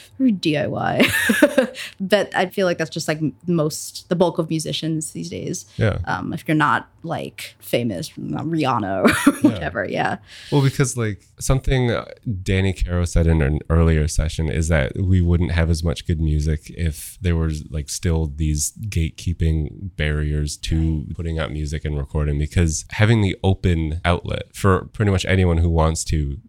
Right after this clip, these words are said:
Speaker 2: in an artistic discipline, I guess, can only be good for that discipline. So it's really, like, 'cause especially 'cause you, you went to Purchase for visual arts.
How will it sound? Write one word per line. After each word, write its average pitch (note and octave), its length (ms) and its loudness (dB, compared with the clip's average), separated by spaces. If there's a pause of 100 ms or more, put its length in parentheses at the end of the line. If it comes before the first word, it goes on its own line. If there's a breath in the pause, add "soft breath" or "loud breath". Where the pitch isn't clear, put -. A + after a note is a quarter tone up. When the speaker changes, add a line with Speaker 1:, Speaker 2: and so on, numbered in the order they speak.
Speaker 2:
in F2+ 180 -2
an E2 220 0
artistic - 760 -4
discipline, D#2+ 480 0
I C#2+ 80 2
guess, B1 480 -6
can F2+ 220 2
only E2+ 260 2
be D2+ 140 -2
good D#2+ 560 -2
for - 180 -2
that D2+ 180 2
discipline. D2+ 580 -4 (580 soft breath)
So G2+ 180 6
it's F2+ 220 2
really, G2+ 240 6
like, E2+ 340 0
'cause A2+ 200 2
especially A2 440 0
'cause F2+ 220 -2
you, F#2 540 0
you G2+ 140 -2
went G2 120 0
to G2 80 -4
Purchase F#2 380 2
for E2 640 2 (140)
visual E2+ 280 0
arts. G#1+ 320 -6